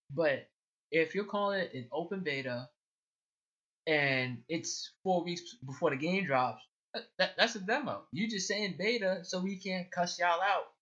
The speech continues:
before the game drops about some shit that's, that should not be in a game. It's, it's really like, uh, like we said two or three topics ago. It's, it's just all, you know, words to not get you,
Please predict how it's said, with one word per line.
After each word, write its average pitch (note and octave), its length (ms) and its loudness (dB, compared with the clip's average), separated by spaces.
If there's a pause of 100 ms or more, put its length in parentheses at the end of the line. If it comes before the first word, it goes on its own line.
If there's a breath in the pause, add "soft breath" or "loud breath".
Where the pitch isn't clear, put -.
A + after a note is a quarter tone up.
(680)
before D3+ 240 6
the E3+ 60 8
game G3+ 280 2
drops D#3 400 4
about D#3 300 2
some F3 120 -2
shit F3 200 -6
that's, - 280 -4 (140)
that D3 160 2
should E3+ 140 -4
not D#3 180 -4
be D#3+ 120 -8
in D#3 60 -8
a D#3 60 -6
game. - 280 -6 (720)
It's, F#3 280 0
it's D#3+ 180 0
really A#3+ 260 4
like, F3+ 340 2
uh, F3 440 2 (420)
like E3+ 140 -2
we F#3+ 80 -2
said F3+ 320 2 (120)
two F#3+ 100 0
or F#3 40 0
three F#3 180 -4
topics G3 360 -2
ago. A2+ 280 -6 (140)
It's, C#3 320 -4
it's C3+ 140 -6
just E3 360 -4
all, C#3+ 520 -2 (200)
you D3+ 80 -8
know, C3 340 -2
words D3+ 640 2 (380)
to D#3+ 120 0
not D3 240 2
get D3+ 240 0
you, C#3+ 380 -4